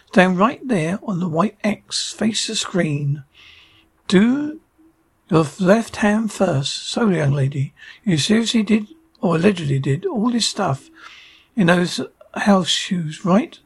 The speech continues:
there?" Yasmin, "Yeah." Chuckles.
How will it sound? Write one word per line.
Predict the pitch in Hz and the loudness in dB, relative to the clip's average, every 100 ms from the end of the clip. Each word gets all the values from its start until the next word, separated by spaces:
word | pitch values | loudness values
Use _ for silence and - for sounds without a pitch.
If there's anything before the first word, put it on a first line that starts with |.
| _ | _
there?" | - 180 220 262 294 _ _ - | 0 2 2 0 -6 _ _ 2
Yasmin, | 165 160 156 135 | 2 2 0 0
"Yeah." | 139 165 165 147 143 - - | 0 0 0 -2 -8 -14 -18
Chuckles. | - 170 143 135 139 | 0 2 2 0 -2